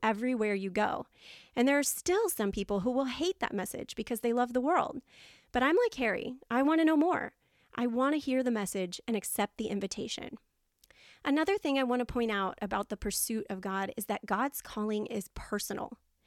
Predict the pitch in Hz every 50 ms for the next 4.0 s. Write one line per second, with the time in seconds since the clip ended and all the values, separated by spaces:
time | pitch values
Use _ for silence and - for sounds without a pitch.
0 | - - - - - - - 240 247 285 320 359 392 330 285 - - 208 208 226
1 | 233 285 277 247 220 208 190 190 185 - 202 202 196 208 202 208 214 - - -
2 | - 214 190 - - 190 190 208 214 240 277 277 - - - - - 214 226 -
3 | - 254 240 247 - - - - - 247 262 269 294 269 277 269 277 269 269 269